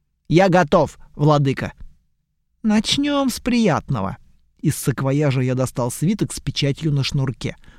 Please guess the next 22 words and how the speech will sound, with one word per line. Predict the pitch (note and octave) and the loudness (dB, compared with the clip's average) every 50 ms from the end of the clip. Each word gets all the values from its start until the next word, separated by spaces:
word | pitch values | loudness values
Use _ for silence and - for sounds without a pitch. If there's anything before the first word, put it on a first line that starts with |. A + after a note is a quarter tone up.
| - - - | -20 -10 -4
"Прочитай". | - C#3+ E3 F3+ - - B3 - - C3+ - G#2+ - - - - - _ _ _ _ _ _ _ _ _ _ - - - _ _ _ _ _ | 0 0 0 2 0 0 -2 -2 -2 -4 -4 -4 -8 -14 -20 -20 -20 _ _ _ _ _ _ _ _ _ _ -20 -20 -20 _ _ _ _ _
Ательер | - D3 - - F#3 F#3+ G#3 A#3+ D#4 D#4 A#3+ | -4 0 2 4 4 6 6 4 4 4 4
развернул | F#3 F#3 D#3+ C3+ D3+ D#3+ E3 D#3+ D#3+ F#3+ B3 C4+ A#3 | 4 4 4 4 4 4 4 4 4 4 2 2 0
документ. | G#3 B3 G#3 - B3 G#3+ D#3+ C#3+ A#2+ G#2+ A#2 A2 - - - - - - - - | 0 0 0 2 4 4 4 4 2 0 -2 -4 -8 -12 -18 -20 -20 -20 -12 -6
Глаза | - C3+ C#3+ C#3+ C#3 C#3+ B2 C#3 D3+ D3 | -2 0 2 4 4 2 2 2 2 2
у | C#3 | 4
него | C3+ C3+ C#3 C3 C3 C3 | 2 2 2 2 2 0
расширились, | C3 B2+ A#2 - - - - A#3 A3+ F#3 C#3+ A2+ G#2+ - - - - - - | 0 0 -2 -2 -2 -2 0 0 0 0 0 0 -2 -6 -10 -12 -16 -12 -6
а | - C#3 | -2 0
брови | C#3+ D3 D3 D#3 G#3+ B3+ C4 F3+ D3 - | 2 4 4 6 6 4 4 4 2 2
полезли | - C3 B2 C#3+ F3 A3+ B3 A3+ F3+ G3+ G#3 G#3+ | 2 0 0 2 2 2 2 2 4 4 4 4
на | G3+ G3+ G#3 A3 | 4 4 6 4
лоб. | A3+ A#3 A#3+ A#3+ G3+ C3+ A2+ - - - - - - - _ _ _ _ _ _ - | 4 4 4 4 4 2 0 -2 -6 -10 -10 -14 -18 -20 _ _ _ _ _ _ -8
Грамоту | - C3 C3 C3+ C#3+ F#3 G#3 G#3+ F#3 C#3+ B2 - C3+ - | -4 0 0 2 2 2 2 2 2 0 0 -2 -6 -4
о | - C#3 - | -4 -4 -2
пожаловании | - - C#3+ C3 A2+ D3 F3+ G3 F#3 E3 D3 C#3 C3+ C#3 - - | 0 2 2 2 2 2 2 2 2 2 2 2 0 0 -2 -2
ательеру | D3 C3 - D#3 D3 C#3 C#3 C#3 F3+ G#3+ G#3 E3 C3+ A#2+ | -4 -2 0 2 2 2 2 2 2 2 2 2 0 -2
титула | - _ - - G#3+ A#3 F#3 - D3+ C3+ C3 A#2+ | -4 _ -2 0 0 2 2 2 0 0 0 -2
тёмного | - - - F#3 G#3 F#3+ E3 D#3 D3 C#3 C#3+ B2+ | -2 -2 0 2 4 4 4 4 4 2 2 0
барона | B2 A#2+ C3+ C3 C#3 F3 G#3 G3+ F3+ B2+ | 2 2 2 2 2 2 2 2 2 0
составил | - - A#2+ A#2+ - - - F#3 F#3 F3+ F3 E3+ D#3 D3+ | -2 -4 -6 -6 -6 -6 -4 -2 0 2 2 2 4 4
мумий | D3+ E3+ G3+ A#3 B3 A3 F3+ C3+ - - | 4 4 4 4 4 4 4 2 2 -4